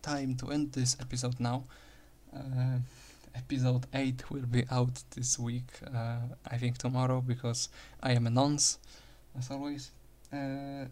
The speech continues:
but episode nine should be up today. Uh, if you are listen to, listening to this before episode eight, uh, that you know I didn't fuck up this week. Uh,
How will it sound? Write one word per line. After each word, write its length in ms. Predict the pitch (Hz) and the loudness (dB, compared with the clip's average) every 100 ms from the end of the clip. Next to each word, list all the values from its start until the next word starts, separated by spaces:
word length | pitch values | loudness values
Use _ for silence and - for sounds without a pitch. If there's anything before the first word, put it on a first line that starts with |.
| - | -8
but 540 | 131 151 147 - - - - - | -4 -4 -4 -12 -12 -14 -12 -6
episode 500 | 127 147 143 135 131 | -4 -2 -2 -2 -2
nine 360 | 135 143 143 135 | 2 4 6 4
should 260 | 127 127 - | 0 -2 -8
be 160 | - 127 | -6 -4
up 280 | 127 127 - - - | 0 -2 -4 -16 -10
today. 460 | 123 120 117 120 - - - - | -4 0 0 0 -4 -14 -20 -4
Uh, 220 | 127 120 117 - - - - - | 2 4 2 -4 -14 -20 -8 -2
if 180 | 147 | 2
you 60 | 165 | 4
are 60 | 151 | 6
listen 340 | 175 - 165 | 6 4 4
to, 160 | 156 143 | 0 4
listening 420 | 156 - 156 151 | 6 6 6 0
to 100 | 135 | 0
this 240 | 151 147 | -2 -2
before 320 | - 147 147 147 | 0 0 4 4
episode 380 | 135 139 135 135 | 4 2 2 2
eight, 320 | 139 135 - - - - - | 2 2 -4 -18 -20 -20 -16
uh, 180 | - 127 - - - | -6 -6 -6 -12 -4
that 340 | 131 127 - | -2 -2 -4
you 100 | 131 | 0
know 200 | 127 131 - | 4 4 4
I 120 | 123 | 4
didn't 240 | 120 120 | 4 4
fuck 240 | 123 123 123 | 2 -2 -2
up 160 | 127 - | -2 -4
this 260 | 131 - - | 4 6 6
week. 300 | 127 127 - - - - - - - - - - - - - - - - - - | 0 -4 -8 -12 -16 -18 -20 -20 -20 -20 -20 -20 -20 -20 -20 -20 -20 -20 -20 -14
Uh, 100 | 123 | -8